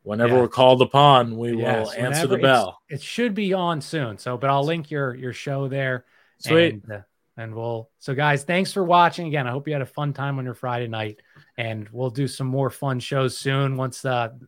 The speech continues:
Speaker 2: the radio station opens. And, uh, that's it. All right, guys, take care. I'm Jack Allen. I'll be back next week, Monday or so. I got part two of Manchurian, Search of Manchurian Candidate. So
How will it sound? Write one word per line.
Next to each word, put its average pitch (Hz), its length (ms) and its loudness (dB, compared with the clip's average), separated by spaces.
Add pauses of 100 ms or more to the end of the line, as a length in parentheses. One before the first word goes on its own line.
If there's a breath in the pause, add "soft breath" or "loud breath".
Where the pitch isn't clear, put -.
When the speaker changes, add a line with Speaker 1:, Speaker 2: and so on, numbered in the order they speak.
(120)
Speaker 2:
the 120 100 -12
radio 156 340 0
station 151 460 -6
opens. 147 500 -4
And, 117 280 -10
uh, 117 240 -6 (140)
that's 139 220 0
it. 269 180 8 (180)
All 185 60 4
right, 190 140 6
guys, 185 320 2
take 214 280 -4
care. 208 260 0
I'm 175 140 -4
Jack 180 320 -2
Allen. 175 320 -4 (300 loud breath)
I'll 190 80 4
be 208 100 2
back 180 380 4
next 180 320 -2
week, 170 240 -4 (200)
Monday 151 500 -2
or 131 80 -4
so. 151 160 -8
I 139 100 -6
got 139 220 -2 (260)
part 156 220 -4
two 143 120 -6
of 131 60 -4
Manchurian, 131 680 -8 (380)
Search 156 320 -4
of 139 60 -6
Manchurian 127 500 -6
Candidate. 98 480 -14
So 101 180 -16